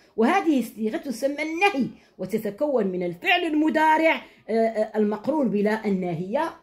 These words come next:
الجازم. النهي طلب الكف عن، آه، الفعل على وجه الاستعلاء والإلزام، للنهي صيغة واحدة هو الفعل المضارع المقرون بلا، آه، آه، آه، بلا الناهية الجازمة. إذن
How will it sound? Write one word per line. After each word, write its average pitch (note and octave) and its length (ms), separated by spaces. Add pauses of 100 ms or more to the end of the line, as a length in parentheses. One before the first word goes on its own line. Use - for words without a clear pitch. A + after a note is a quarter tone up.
(120)
الجازم. D#3+ 520 (380)
النهي E4 380
طلب D#4 640
الكف F4+ 460
عن، F#3+ 440 (100)
آه، E3+ 280
الفعل C4 420
على F4 180
وجه G3+ 260
الاستعلاء E3+ 800
والإلزام، E3 680 (340)
للنهي D#4+ 540
صيغة F4+ 440
واحدة B3 440
هو F#3 220
الفعل G#3 320
المضارع F#3+ 640 (280)
المقرون G3+ 840 (180)
بلا، G3+ 380
آه، G#3+ 280
آه، G#3 640
آه، - 100 (180)
بلا G#3 420
الناهية F#3 640
الجازمة. D3 640 (320)
إذن D#4+ 300